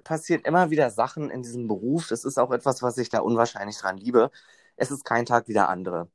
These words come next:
Jeder Tag ist anders. Du kannst den Tag auch nicht beeinflussen. Also du kommst zum Dienst und musst einfach mit dem, was dir quasi vor die Füße geworfen wird, leben.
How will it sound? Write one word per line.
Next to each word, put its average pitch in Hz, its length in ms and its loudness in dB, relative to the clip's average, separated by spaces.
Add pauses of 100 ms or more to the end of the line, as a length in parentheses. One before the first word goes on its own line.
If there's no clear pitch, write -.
Jeder 131 260 0
Tag 127 240 -2
ist 127 160 -10
anders. 98 280 -6
Du 117 80 -14
kannst 143 380 -2 (400)
den 135 100 -2
Tag 135 240 4
auch 135 100 -4
nicht 139 180 -8
beeinflussen. 185 680 0
Also 98 200 -2
du - 80 -20
kommst 147 340 -4
zum 107 140 -6
Dienst 170 340 -4
und 151 180 -6
musst 160 220 -8
einfach 120 320 0
mit 135 240 -2
dem, 143 320 4 (680)
was 135 240 2
dir 135 320 2 (160)
quasi 147 380 2
vor 143 160 2
die 135 80 -8
Füße 208 340 -2
geworfen 107 500 2
wird, 147 320 -2
leben. 123 400 0